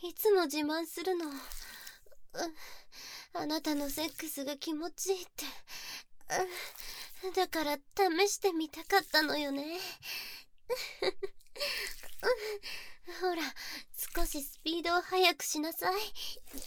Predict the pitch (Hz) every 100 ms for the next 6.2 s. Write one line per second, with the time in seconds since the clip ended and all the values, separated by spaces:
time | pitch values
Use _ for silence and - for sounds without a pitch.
0 | - 403 - - - - - - - 269
1 | 277 349 370 - 427 - 294 - - -
2 | - 349 415 453 - 440 494 - - -
3 | - - 403 - - - - - - 262
4 | 262 339 - 269 311 311 - - - -
5 | 277 285 403 - 508 - 494 494 466 320
6 | 277